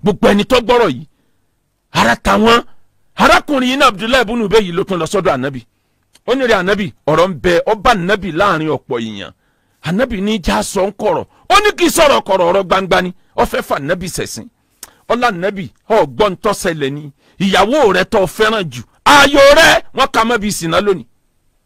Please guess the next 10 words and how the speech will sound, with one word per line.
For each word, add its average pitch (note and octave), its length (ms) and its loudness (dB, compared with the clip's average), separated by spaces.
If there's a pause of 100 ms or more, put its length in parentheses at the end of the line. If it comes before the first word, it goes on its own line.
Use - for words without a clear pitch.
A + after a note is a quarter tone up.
(380)
Wọ́n G#3 100 0
fẹ́ F#3+ 180 -2
bá E3+ 120 0
a E3 40 -2
lò D3 120 -6
pa." D3 200 -6 (840)
Ànábì E3 340 -2
ní, D#3 120 -4
"Ta - 320 -8
ni?" C3 280 -8